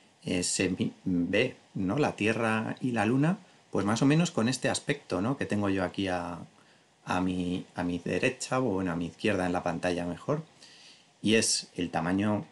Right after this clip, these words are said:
de la Tierra, ¿no?, del, de nuestro planeta, y a cierta distancia, pues vemos la Luna, ¿no?, que también se la ve ahí también como un cierto tamaño relativo, pero esto en realidad es bastante falso, es un poco mentira. ¿Por qué?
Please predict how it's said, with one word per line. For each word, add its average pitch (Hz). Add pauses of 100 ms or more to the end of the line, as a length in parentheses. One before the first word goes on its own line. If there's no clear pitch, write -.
(180)
de 95
la 95
Tierra, 139 (220)
¿no?, 113
del, 92
de 98
nuestro 101
planeta, 117 (360)
y 107
a 98
cierta 110
distancia, 147 (1040)
pues 92
vemos 104
la 113
Luna, 151
¿no?, 165 (500)
que 104
también 92
se 110
la 98
ve 98
ahí 104
también 101
como 90
un 95
cierto 104
tamaño 104
relativo, 110 (340)
pero 98
esto 120
en 131
realidad 113
es 143
bastante 95 (200)
falso, - (160)
es -
un 107
poco 107
mentira. 98 (540)
¿Por -
qué? 131